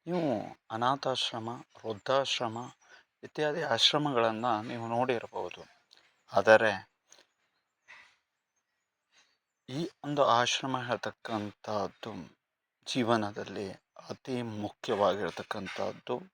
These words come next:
ಗೃಹಸ್ಥಾಶ್ರಮ. ಈ ಗೃಹಸ್ಥಾಶ್ರಮದ ಬಗ್ಗೆ ಗೃಹಸ್ಥರಾಗಿರ್ತಕ್ಕಂಥವ್ರು ಹಾಗೂ ಹೆಚ್ಚಿನದಾದಂತಹ ಮಾಹಿತಿಯನ್ನ ನೀವು ಪಡಿಬೇಕು ಅಂತೇಳಿ ಆದರೆ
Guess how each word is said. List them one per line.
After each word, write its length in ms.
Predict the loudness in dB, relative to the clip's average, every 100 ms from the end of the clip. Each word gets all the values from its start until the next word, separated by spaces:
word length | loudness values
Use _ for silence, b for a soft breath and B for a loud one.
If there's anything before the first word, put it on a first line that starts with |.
| -10
ಗೃಹಸ್ಥಾಶ್ರಮ. 1160 | -2 0 0 -4 _ -2 0 0 -2 -4 -6 -12 -16 -20 -20 _ B B B B -4
ಈ 60 |
ಗೃಹಸ್ಥಾಶ್ರಮದ 1160 | -2 2 2 2 -2 -2 -2 0 0 2 2 0
ಬಗ್ಗೆ 480 | -2 -4 -2 -2 -4 _ _ _ _ _ _ _ _ _ -10
ಗೃಹಸ್ಥರಾಗಿರ್ತಕ್ಕಂಥವ್ರು 2000 | -2 0 0 -2 -8 -2 -2 4 6 4 2 -8 -10 -10 -10 -10 -8 -6 -6 -8 -16 _ _ _ _ _ _ -2
ಹಾಗೂ 420 | 4 4 4 -4 -8 _ _
ಹೆಚ್ಚಿನದಾದಂತಹ 1300 | -6 -4 -2 -2 0 2 4 4 4 -2 -4 0 2 2
ಮಾಹಿತಿಯನ್ನ 960 | 0 0 0 0 -4 -6 -4 -6 -4 -4 -4 -12 b b b _ _
ನೀವು 180 | -4 -4
ಪಡಿಬೇಕು 720 | -4 -6 -4 0 0 0 -2
ಅಂತೇಳಿ 460 | -2 -2 -4 -2 -4
ಆದರೆ 560 | -4 -4 -2 0 0